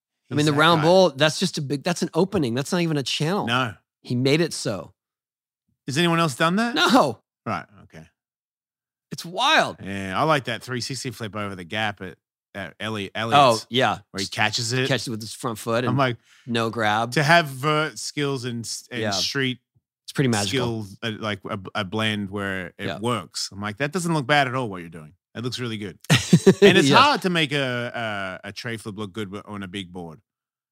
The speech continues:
Speaker 2: It really is. Like, I don't care who you are. Get Kareem Campbell to do a tray flip.
Speaker 1: Yeah, and
Speaker 2: Uh,
Speaker 1: usually
Speaker 2: and
Speaker 1: your feet are bouncing anyway. Even when you catch it, it's still
Speaker 2: Yeah.
Speaker 1: kinda like,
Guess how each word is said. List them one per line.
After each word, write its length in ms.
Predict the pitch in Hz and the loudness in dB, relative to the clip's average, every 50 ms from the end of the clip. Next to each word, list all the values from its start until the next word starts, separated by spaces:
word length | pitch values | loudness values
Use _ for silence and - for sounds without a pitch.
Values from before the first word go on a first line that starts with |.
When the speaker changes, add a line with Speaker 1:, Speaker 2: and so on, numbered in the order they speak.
| _ _ _ - | _ _ _ -8
Speaker 2:
It 100 | 110 120 | -4 0
really 320 | 151 180 180 165 160 180 | 0 2 2 2 2 0
is. 160 | 156 101 87 | 0 -2 -4
Like, 140 | 107 110 117 | -8 -6 -4
I 60 | 135 143 | -4 -4
don't 160 | 143 139 120 | -4 -4 -4
care 180 | - 143 127 | -4 -4 -4
who 120 | 117 120 131 | -2 -2 -2
you 200 | 135 135 117 101 | -2 -2 -4 -6
are. 180 | 85 82 82 - - | -8 -10 -10 -10 -6
Get 220 | 131 131 123 - | -6 -6 -6 -8
Kareem 320 | - 127 127 131 131 123 | -10 -8 -4 -4 -4 -4
Campbell 340 | - 123 127 131 120 120 113 104 | -4 -4 -4 -2 -2 -4 -4 -6
to 60 | 101 | -6
do 120 | 95 113 110 | -6 -6 -6
a 40 | 101 | -6
tray 240 | - - 113 110 107 | -6 -6 -6 -6 -6
flip. 240 | - - 104 95 - | -6 -8 -10 -8 -2
Speaker 1:
Yeah, 300 | - 120 120 107 95 87 - | 2 2 4 4 2 0 0
and 100 | 135 143 | 0 2
Speaker 2:
Uh, 40 | 156 | 4
Speaker 1:
usually 200 | 175 180 170 185 | 4 4 4 4
Speaker 2:
and 40 | 175 | 4
Speaker 1:
your 100 | 156 143 | 2 2
feet 280 | - - - 160 147 143 | 0 -2 -2 -2 0 0
are 60 | 127 | -2
bouncing 440 | 104 113 113 131 123 - 147 127 110 | -2 -4 -4 -4 -6 -6 -6 -4 -4
anyway. 380 | 107 113 117 117 123 127 127 127 | -4 -4 -4 -4 -4 -4 -6 -6
Even 200 | 135 139 139 143 131 | -6 -4 -4 -2 -4
when 100 | 131 123 | -4 -6
you 60 | 110 | -6
catch 260 | - 127 120 120 - | -4 -2 -2 0 0
it, 180 | 147 151 151 127 | 0 -2 -2 -4
it's 120 | 113 - - | -12 -12 -8
still 160 | - 139 185 | -2 0 4
Speaker 2:
Yeah. 240 | 190 214 240 240 - | 4 6 6 6 4
Speaker 1:
kinda 140 | 117 120 | 2 2
like, 220 | 120 123 113 101 | 0 -2 -2 -4